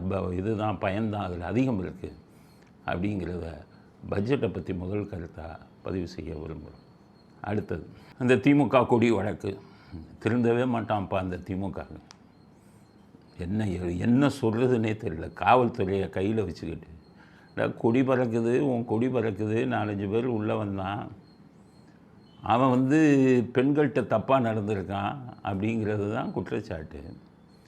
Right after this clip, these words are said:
என்ன சொல்றான்? விசாரணை முடிஞ்ச உடனே ஒரே வார்த்தை முடிக்க வேண்டியது தானே? இல்லைங்க, திமுக கொடி வச்சது அந்த இது டோல்கேட்டு,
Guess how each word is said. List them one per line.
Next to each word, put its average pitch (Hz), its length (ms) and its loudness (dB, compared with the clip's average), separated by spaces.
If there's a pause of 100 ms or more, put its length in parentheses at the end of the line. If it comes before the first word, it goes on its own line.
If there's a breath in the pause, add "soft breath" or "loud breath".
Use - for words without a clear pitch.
(1080 soft breath)
என்ன 147 320 2
சொல்றான்? 123 600 2 (160)
விசாரணை 127 560 4
முடிஞ்ச 113 280 0
உடனே 95 380 -2 (1800)
ஒரே 151 200 8
வார்த்தை 165 280 4
முடிக்க 135 220 2
வேண்டியது 117 280 0
தானே? 107 160 -2 (480)
இல்லைங்க, 104 480 0 (1040)
திமுக 127 340 2
கொடி 113 200 0
வச்சது 95 760 -2 (1160)
அந்த 98 180 -2
இது 92 540 -2 (920)
டோல்கேட்டு, 110 680 2